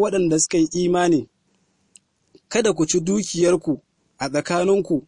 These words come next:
ta hanyar ƙarya da yaudara, sai in ya kasance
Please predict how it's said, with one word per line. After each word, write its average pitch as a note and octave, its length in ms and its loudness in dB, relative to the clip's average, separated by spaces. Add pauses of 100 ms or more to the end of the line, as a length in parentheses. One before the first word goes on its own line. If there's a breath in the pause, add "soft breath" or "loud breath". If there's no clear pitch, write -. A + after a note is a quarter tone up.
(320)
ta - 100 -4
hanyar F3 420 2
ƙarya F#3 460 0
da E3 80 2
yaudara, D3 500 2 (400 soft breath)
sai D#3+ 320 0
in E3 180 2
ya D#3+ 160 0
kasance D#3 680 0